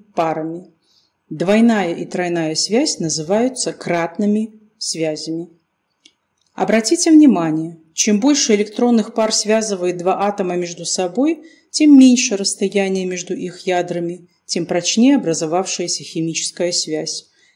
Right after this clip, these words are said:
Это означает, что тройная ковалентная связь самая прочная. А теперь давайте повторим основные понятия темы.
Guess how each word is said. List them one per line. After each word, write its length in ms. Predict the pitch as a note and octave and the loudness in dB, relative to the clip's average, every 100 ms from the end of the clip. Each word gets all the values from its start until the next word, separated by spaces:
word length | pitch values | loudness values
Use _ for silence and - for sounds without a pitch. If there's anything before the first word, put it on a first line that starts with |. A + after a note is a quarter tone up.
| - | -8
Это 260 | F3 E3+ | -4 -2
означает, 580 | E3+ F3+ E3+ - C#4 C#4 | -2 -4 -6 -2 0 0
что 160 | - F3 | -4 -4
тройная 500 | F3+ F3+ G3+ C#4+ C4+ | -2 -2 2 2 2
ковалентная 680 | G#3 F3 E3 D#3+ D#3 D#3+ D#3+ | 0 -2 -2 -4 -4 -6 -4
связь 340 | - D#3 D#3 | -4 -6 -6
самая 520 | - G#3 C4+ C4+ C4 | -6 -2 2 4 2
прочная. 760 | C4 E3+ D#3 - - E3+ F3 _ _ _ _ _ _ _ _ _ _ _ | -2 -6 -6 -8 -8 -10 -12 _ _ _ _ _ _ _ _ _ _ _
А 100 | - | -10
теперь 340 | - F#3+ C4+ | -6 0 0
давайте 340 | G3+ F#3 F#3 F#3+ | 2 0 -2 -6
повторим 500 | F3 - F3+ B3+ B3 | -8 -4 0 2 2
основные 520 | - E3 E3 F#3+ G#3 | 0 -4 -4 -2 -2
понятия 540 | F#3+ D#3+ D#3+ E3 F3 | -2 -4 -4 -4 -6
темы. 500 | E3+ - D#3 D#3 - | -4 -4 -4 -4 -8